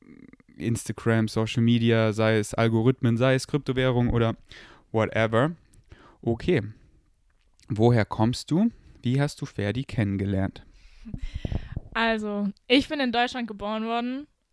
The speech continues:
Speaker 2: äh, und ich habe auch mein ganzes Leben lang hier gelebt, aber in N R W, neben Düsseldorf. Ähm,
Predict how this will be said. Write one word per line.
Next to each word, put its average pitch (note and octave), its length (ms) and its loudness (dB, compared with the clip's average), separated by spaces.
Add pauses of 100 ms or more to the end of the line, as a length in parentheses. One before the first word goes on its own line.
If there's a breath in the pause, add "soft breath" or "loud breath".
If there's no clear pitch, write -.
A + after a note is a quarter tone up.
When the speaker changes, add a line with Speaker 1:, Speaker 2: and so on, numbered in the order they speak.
Speaker 2:
äh, G#3+ 260 -2
und G#3 180 -4
ich G#3 100 -8
habe A3+ 120 -2
auch A3 60 -4
mein A3 140 -6
ganzes A3+ 220 -4
Leben A3+ 180 -2
lang A3+ 120 -4
hier A3+ 120 -4
gelebt, A3+ 300 -4
aber G#3 160 -6
in G#3 100 -10
N G#3 100 -10
R G3+ 140 -10
W, A#3+ 260 -8
neben G3+ 240 -8
Düsseldorf. B3+ 500 -6 (600 loud breath)
Ähm, A3+ 800 0